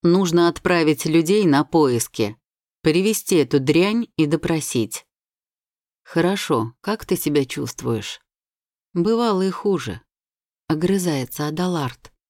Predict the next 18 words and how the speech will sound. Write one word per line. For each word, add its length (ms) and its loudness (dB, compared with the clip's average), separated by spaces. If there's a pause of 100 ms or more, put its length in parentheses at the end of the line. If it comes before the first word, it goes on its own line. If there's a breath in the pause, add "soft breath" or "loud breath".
(560)
Слышно, 580 -6
что 200 -8
врет. 560 -4 (560)
"Ты 160 -2
весь 220 0
в 100 -16
крови", 600 -4 (380)
констатирует 920 -6
факт 400 -6
Райнхольд. 680 -6 (720)
И 180 0
идет 280 -2
навстречу 600 -4
сыну, 540 -4 (300)
покидая 540 -2
поле 380 0
моего 380 -2
зрения. 600 -4